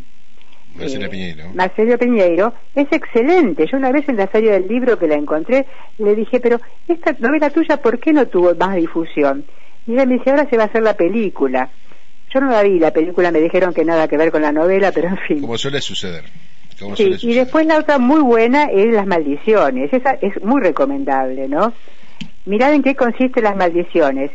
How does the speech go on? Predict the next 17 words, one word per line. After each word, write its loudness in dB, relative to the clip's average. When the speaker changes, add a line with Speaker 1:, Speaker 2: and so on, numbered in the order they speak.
Speaker 2:
en -4
que 0
todos 2
los 2
gobernadores 2
de -2
la 4
provincia 2
de 2
Buenos 2
Aires 2
que -2
se 0
presentaron 0
a -2
ser -2
presidentes 0